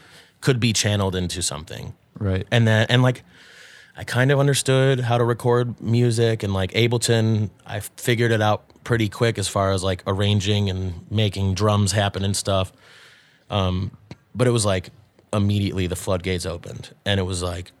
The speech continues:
Speaker 1: it was impossible to stop for me. For,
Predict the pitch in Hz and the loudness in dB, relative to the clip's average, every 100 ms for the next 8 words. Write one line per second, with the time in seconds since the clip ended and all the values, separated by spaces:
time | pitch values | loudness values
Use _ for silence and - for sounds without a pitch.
0 | _ _ _ _ _ _ _ - _ _ | _ _ _ _ _ _ _ -20 _ _
1 | 127 127 113 117 107 - 101 101 101 95 | 2 4 4 4 2 4 4 4 0 -2
2 | 87 - 78 - - _ _ - 87 - | -2 -4 -4 -6 -12 _ _ -10 -8 -8
3 | 92 - _ 110 | -12 -16 _ 4